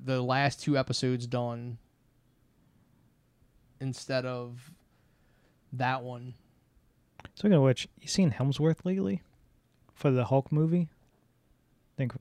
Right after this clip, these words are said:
Speaker 2: the Hulk Hogan movie?
Speaker 1: No.
Speaker 2: He is fucking jacked.
Speaker 1: He's,
Speaker 2: Jesus.
Speaker 1: he's probably bigger. He's bigger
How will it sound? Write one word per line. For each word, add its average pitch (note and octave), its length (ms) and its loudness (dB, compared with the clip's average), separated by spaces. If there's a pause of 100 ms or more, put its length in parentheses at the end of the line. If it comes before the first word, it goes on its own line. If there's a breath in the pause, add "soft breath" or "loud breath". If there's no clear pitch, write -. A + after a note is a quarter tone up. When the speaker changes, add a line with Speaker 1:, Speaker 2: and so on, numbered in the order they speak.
(140)
Speaker 2:
the B2+ 220 2
Hulk B2 180 0
Hogan C3+ 300 2
movie? C#3+ 200 2
Speaker 1:
No. C3+ 300 -2 (260)
Speaker 2:
He E3 200 -2
is A2 140 -2 (140)
fucking A#2+ 420 -4
jacked. C3+ 440 4
Speaker 1:
He's, D3+ 100 -8
Speaker 2:
Jesus. D#3+ 320 6
Speaker 1:
he's - 40 -6
probably F3+ 380 0
bigger. C#3+ 380 0
He's F3+ 260 4
bigger D3+ 200 6